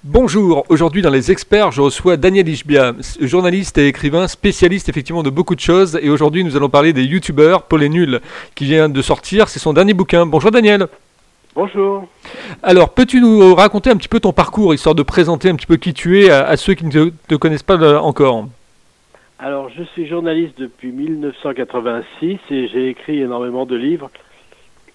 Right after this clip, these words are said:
Speaker 2: à succès. Enfin, bon, j'en ai écrit une centaine, ils n'ont pas tous eu du succès, mais un sur dix a, a bien marché. Donc, entre autres, il y a eu Les quatre vies de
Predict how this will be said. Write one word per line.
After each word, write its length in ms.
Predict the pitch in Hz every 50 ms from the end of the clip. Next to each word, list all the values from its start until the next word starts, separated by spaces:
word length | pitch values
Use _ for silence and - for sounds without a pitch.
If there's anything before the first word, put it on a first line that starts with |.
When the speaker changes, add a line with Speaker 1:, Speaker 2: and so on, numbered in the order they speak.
| _ _ -
Speaker 2:
à 120 | - 123
succès. 420 | 117 - - 117 - - 139 147 156
Enfin, 300 | 139 - - 123 113 110
bon, 180 | 113 131 139 123
j'en 180 | - 151 135
ai 140 | 135 139 135
écrit 200 | 127 - - 151
une 100 | 151 143
centaine, 380 | - - 135 131 156 156 143 127
ils 80 | 104
n'ont 80 | 120 113
pas 140 | - 135 127
tous 220 | - 147 131 -
eu 80 | 131 127
du 120 | 120 110
succès, 380 | - - 123 107 - - 151 156
mais 200 | 147 131 110 110 _ _ _ _ _ _ _ _ _ - 117
un 100 | 123 117
sur 180 | - 131 117 110
dix 220 | 110 127 156 156 - -
a, 260 | 117 113 110 110 113
a 80 | 113
bien 160 | 107 120 143 143
marché. 400 | 135 - - - - 151 160 160
Donc, 240 | 135 131 123 -
entre 260 | - 123 120 - - 151
autres, 160 | 147 147 - -
il 80 | 123
y 20 | 120
a 20 |
eu 120 | 123 127
Les 100 | 120 123
quatre 360 | 117 - 151 131 - - 139 127
vies 100 | 127 139
de 100 | 127 117